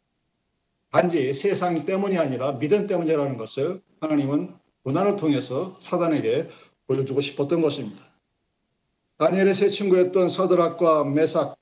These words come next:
아벤드고는 "그렇게 아니하실지라도" 라면서 자신의 신앙을 고백합니다. 기독교 신앙의 진수를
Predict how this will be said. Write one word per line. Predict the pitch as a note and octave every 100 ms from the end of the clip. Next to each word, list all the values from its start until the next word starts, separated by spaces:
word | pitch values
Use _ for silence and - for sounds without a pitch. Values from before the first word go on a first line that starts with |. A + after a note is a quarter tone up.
| -
아벤드고는 | C#3+ G3 F#3+ D3+ D3+ F3 C#3 - _
"그렇게 | D#3+ F3 F3 F3+ F3+ F3 - -
아니하실지라도" | B2 D#3 F#3 E3 B3 - A3+ F#3+ D#3 A#2 G2+ -
라면서 | D3 D#3+ F3+
자신의 | - C#3+ D3+ C#3+
신앙을 | - D3+ D3+ F#3 G3+ - _ _ _ -
고백합니다. | A#2+ G3 F3 A2 F#2 - _ _ _ _ _ _ _ _ _ _ _ _ _ _ _ _ _ _ _ _
기독교 | D#3+ G3+ G3+
신앙의 | G#3+ G#3 G3
진수를 | - F#3+ F#3 G3+ G3+ D3+ -